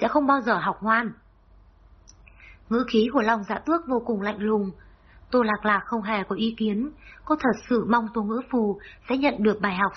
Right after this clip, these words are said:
xứng đáng. Chuyện bắt cóc lần trước đã rất độc ác rồi. Lúc đó, nếu không phải Long Dạ Tước bị thương, cộng thêm không xác định được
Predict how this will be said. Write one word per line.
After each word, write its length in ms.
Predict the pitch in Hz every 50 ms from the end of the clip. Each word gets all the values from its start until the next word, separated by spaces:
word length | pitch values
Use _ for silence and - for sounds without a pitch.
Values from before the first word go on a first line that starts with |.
| - - -
xứng 160 | 190 208 220
đáng. 320 | 226 190 185 185 220 285 - - - - - - - -
Chuyện 220 | - 254 233 226
bắt 140 | 240 269 - -
cóc 180 | 320 320 -
lần 180 | 247 220 190 160 -
trước 260 | - 285 311 311 -
đã 120 | 214 208
rất 160 | 202 311 320 320
độc 120 | 247 208 -
ác 260 | - 233 - - -
rồi. 320 | - 240 214 202 190 170 - - _ _ _ _ _ - - _ - - _ _ _ -
Lúc 200 | - 262 277 277
đó, 420 | 220 220 190 185 185 202 240 254 - - - - - -
nếu 160 | 214 208 208
không 200 | 202 - 262 233 226
phải 180 | - 226 196 175
Long 180 | 202 220 214 208
Dạ 120 | 233 220 214
Tước 260 | - - 302 320 320
bị 160 | 277 226 - -
thương, 240 | 233 240 247 247 220 226 - - - - - -
cộng 220 | - 240 226 220
thêm 260 | 202 233 240 233 226 226
không 180 | - 240 220
xác 200 | 214 - 311 320
định 200 | 269 269 220 226
được 140 | 202 196